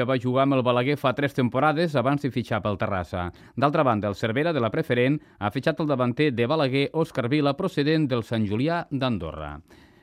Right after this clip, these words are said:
Més coses. En tenis taula, el D K B Borges Valls té avui partit de la Superdivisió masculina.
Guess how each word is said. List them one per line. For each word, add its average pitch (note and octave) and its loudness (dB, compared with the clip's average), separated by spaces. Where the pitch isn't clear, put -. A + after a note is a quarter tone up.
Més F#3 2
coses. A#2 2
En B2 2
tenis F3 0
taula, B2 4
el B2+ 2
D F3 0
K D3 0
B C3+ 2
Borges D3 0
Valls D#3 0
té D3 2
avui D#3 2
partit D3 -2
de D#3+ 2
la C3+ 4
Superdivisió A#2+ 0
masculina. B2+ 2